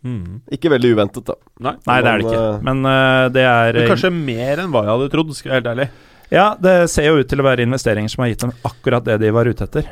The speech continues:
Speaker 1: For at,
Speaker 3: Altså
Speaker 1: eh, jeg, jeg var, eh, eh, jeg føler ikke på noen som helst måte at jeg, jeg ikke mente at, eh, Mbappé skulle fortsette utviklingen sin, men jeg, jeg var ikke klar over at, eh,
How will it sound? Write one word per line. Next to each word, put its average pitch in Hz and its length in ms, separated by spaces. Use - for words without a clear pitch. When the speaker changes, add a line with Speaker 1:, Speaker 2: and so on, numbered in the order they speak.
Speaker 1:
For 156 120
at, - 40
Speaker 3:
Altså 127 220
Speaker 1:
eh, 135 280
jeg, 127 220
jeg 131 140
var, 113 180
eh, 120 480
eh, 123 380
jeg 127 100
føler 123 300
ikke - 260
på 135 100
noen 110 140
som 113 80
helst 131 140
måte 98 180
at 90 80
jeg, 110 880
jeg 117 560
ikke - 160
mente 107 240
at, - 160
eh, 104 800
Mbappé 107 480
skulle 101 480
fortsette 110 400
utviklingen 107 340
sin, 131 200
men 127 160
jeg, 120 80
jeg 127 80
var 117 80
ikke 127 180
klar 107 220
over 110 160
at, - 320
eh, 113 260